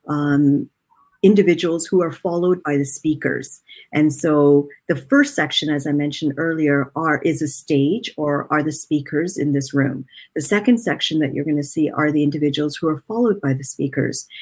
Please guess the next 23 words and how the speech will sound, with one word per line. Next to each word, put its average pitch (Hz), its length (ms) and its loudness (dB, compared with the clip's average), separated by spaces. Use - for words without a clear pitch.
And 165 120 0
in 165 120 2
the 160 60 0
last 165 380 2
section, 147 460 -2
you 143 80 2
have 139 240 -4
the - 140 -6
audience. 135 760 -2
And 156 200 4
so 165 140 4
if 160 100 4
you're 175 180 6
in 254 120 8
the 254 100 6
audience, 147 580 2
you 175 100 0
don't 214 240 4
actually 190 360 0
have 156 260 -6
an 147 100 -2
opportunity 143 760 -2
to 147 280 0